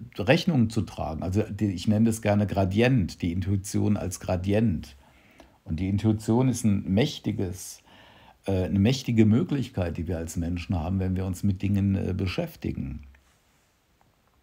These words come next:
Natürlich stellt sich hier zum Ende dieses Artikels die Frage, wird in der Kultur, in jeglicher Kultur, äh, wird oft gelogen?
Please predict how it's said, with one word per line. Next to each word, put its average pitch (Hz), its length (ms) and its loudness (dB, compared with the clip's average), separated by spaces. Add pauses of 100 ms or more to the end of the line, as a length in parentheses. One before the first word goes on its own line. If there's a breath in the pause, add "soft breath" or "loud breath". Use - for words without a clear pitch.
(1040 loud breath)
Natürlich 151 360 0
stellt 139 300 -2
sich 151 180 -6
hier 127 200 -4
zum 113 200 -2
Ende 139 300 -2
dieses 123 420 -6
Artikels 113 640 -4
die 104 140 0
Frage, 110 580 0 (320 loud breath)
wird 135 240 4
in 113 100 4
der 107 100 6
Kultur, 110 480 2
in 113 80 2
jeglicher 110 440 2
Kultur, 110 640 -2 (1040 loud breath)
äh, 104 320 6
wird 113 220 6
oft 127 260 2
gelogen? 92 640 4